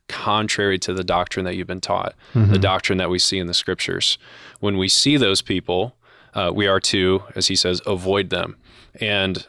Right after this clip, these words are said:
Speaker 1: uh, we see another place, you know, Titus chapter one, verse nine, elders specifically,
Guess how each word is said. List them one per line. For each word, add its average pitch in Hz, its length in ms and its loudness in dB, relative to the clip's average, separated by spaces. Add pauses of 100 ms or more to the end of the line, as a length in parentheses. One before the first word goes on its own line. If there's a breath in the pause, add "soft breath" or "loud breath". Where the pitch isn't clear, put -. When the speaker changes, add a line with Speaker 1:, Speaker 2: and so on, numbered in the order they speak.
Speaker 1:
uh, 95 320 -4
we 107 160 -2
see 104 360 2
another 104 280 2
place, 101 460 0
you 101 60 -2
know, 92 80 -2
Titus 98 320 0
chapter 92 320 -2
one, 98 240 0
verse 92 280 0
nine, 98 280 -2
elders 101 340 2
specifically, 95 720 -2